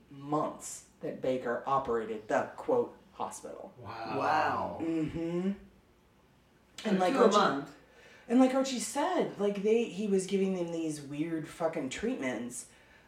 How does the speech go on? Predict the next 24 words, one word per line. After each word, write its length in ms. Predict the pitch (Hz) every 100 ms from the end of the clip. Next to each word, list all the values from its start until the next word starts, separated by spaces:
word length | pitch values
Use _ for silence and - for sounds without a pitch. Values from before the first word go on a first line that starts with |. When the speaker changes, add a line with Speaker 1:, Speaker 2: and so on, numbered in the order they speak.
| - 170
Speaker 1:
but 340 | 185 175 - -
they 140 | 180 175
weren't 280 | 214 208 190
getting 240 | 202 208
the 60 | 180
proper 340 | - 160 160
medical 380 | 160 151 156 156
care, 320 | - 208 185 -
even 360 | 269 320 349 349
in 200 | 226 208
the 120 | 202
thirties 520 | - - 214 226 202
and 140 | 170 156
forties 560 | - - 320 254 143 139
that 120 | 151
they 100 | 156
must 380 | 160 180 165 -
have 120 | 156
had 240 | 147 151 147
for 120 | 127
cancer 560 | - 165 156 - - 101
back 240 | 110 -
then. 340 | 98 95 139 135
Speaker 2:
Mm-hmm. 420 | 120 104 104